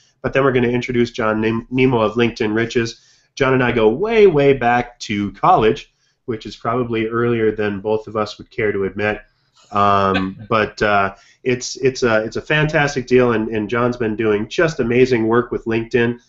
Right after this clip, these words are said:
So I asked him if he would join us and share some of his tips and tricks on how to really rake in money and leads with LinkedIn. And so I'm excited to have you here, John. Thank you. Um, we'll also go through, John has a presentation ready for us on generating revenue with LinkedIn.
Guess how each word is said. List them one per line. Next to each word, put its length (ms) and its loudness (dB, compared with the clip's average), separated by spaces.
So 160 -4
I 80 0
asked 200 -2
him 100 -6
if 100 -10
he 80 -4
would 180 -4
join 240 0
us 200 -4
and 120 -10
share 320 0
some 220 -6
of 100 -6
his 180 -6
tips 300 -6
and 100 -10
tricks 460 -6
on 140 -6
how 440 0
to 480 -2
really 260 4
rake 320 0
in 180 2
money 500 0
and 260 -2
leads 580 -4
with 180 -2
LinkedIn. 440 -2
And 180 -10
so 180 -6
I'm 100 -6
excited 360 -6
to 80 -8
have 240 -6
you 80 -8
here, 220 -4
John. 320 -12
Thank 280 -4
you. 180 -8
Um, 720 2
we'll 420 4
also 380 4
go 220 6
through, 320 4
John 260 2
has 220 0
a 60 0
presentation 680 2
ready 180 4
for 240 2
us 160 0
on 160 -2
generating 440 0
revenue 300 2
with 140 -2
LinkedIn. 560 0